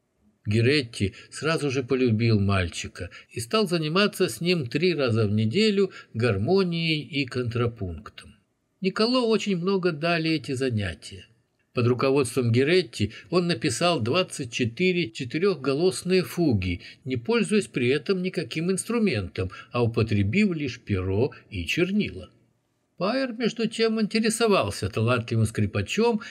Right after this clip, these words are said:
и, несомненно, симпатизировал ему. Когда Николо находился в Парме,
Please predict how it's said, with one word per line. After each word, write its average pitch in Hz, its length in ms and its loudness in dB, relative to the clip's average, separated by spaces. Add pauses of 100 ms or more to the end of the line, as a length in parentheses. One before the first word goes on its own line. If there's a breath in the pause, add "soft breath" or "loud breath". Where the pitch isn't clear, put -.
и, 220 120 4
несомненно, 175 840 2
симпатизировал 180 960 0
ему. 80 400 -8 (540)
Когда 113 340 2
Николо 110 440 2
находился 117 640 2
в 120 60 -10
Парме, 214 480 2